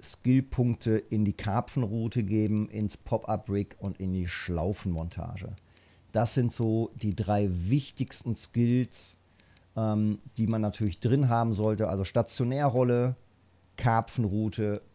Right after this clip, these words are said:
Pop-Up-Rig, Schlaufenmontage. Das sind so die wichtigsten. Ähm, wie gesagt, in den anderen Skillbäumen,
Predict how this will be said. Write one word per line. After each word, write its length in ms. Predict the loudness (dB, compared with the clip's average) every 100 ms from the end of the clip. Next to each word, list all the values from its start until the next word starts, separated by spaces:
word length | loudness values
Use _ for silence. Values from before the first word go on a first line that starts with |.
| _ -10
Pop-Up-Rig, 960 | 0 0 0 -2 0 0 0 -2 -8 -20 -20 _ _
Schlaufenmontage. 1120 | -10 -4 -2 -2 -2 -2 -2 -4 -8 -8 -10 -14 _ _ -20 _ -20 -8 2
Das 220 | 2 4
sind 160 | 2
so 100 | 2
die 180 | 2 2
wichtigsten. 560 | 0 -2 -8 -8 -10 -10 -12 -20 _ _ _ _ _ _ -20 -12 -10 -2
Ähm, 500 | 2 2 2 2 0 -2 -8 -8
wie 80 | -2
gesagt, 240 | -2 0
in 80 | -2
den 160 | -4
anderen 240 | -2 -2 -2
Skillbäumen, 760 | 0 0 0 0 2 0 -4